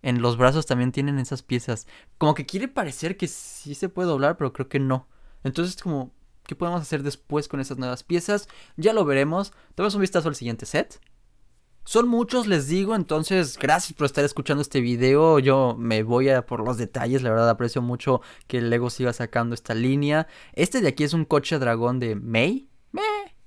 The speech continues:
Mei. <laughs> Cuatrocientas cincuenta y seis piezas, mil doscientos noventa y nueve pesos mexicanos, cuatro minifiguras y pues es otro vehículo. ¿Qué les puedo decir, amigos? Siempre tiene que haber un vehículo así en líneas de Ninjago y de...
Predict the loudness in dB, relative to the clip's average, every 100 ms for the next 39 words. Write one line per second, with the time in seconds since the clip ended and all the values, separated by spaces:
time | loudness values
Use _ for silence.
0 | -2 2 2 0 -6 _ 4 6 8 4
1 | 4 -4 -6 -16 -20 -16 -8 -6 4 6
2 | 6 4 4 4 2 2 2 4 2 2
3 | 2 6 6 8 6 6 2 -16 -20 -20
4 | -20 _ -2 2 2 0 -2 0 0 0
5 | -2 -4 -4 -2 -2 -4 -4 -4 -6 -8
6 | -2 4 4 4 2 0 -4 -12 _ _
7 | 4 4 6 4 4 2 2 4 4 4
8 | 2 -2 -6 -2 -2 -2 -2 -2 0 0
9 | 2 0 -4 -8 -2 -2 2 2 2 0
10 | -4 -6 -4 -4 -2 -2 -2 -2 -2 0
11 | 0 -2 -8 -6 0 2 2 0 0 2
12 | 0 -2 -4 -4 -4 -12 _ -6 -2 -2
13 | 0 0 0 0 0 -2 -4 -2 4 6
14 | 6 4 0 -2 -2 -2 -8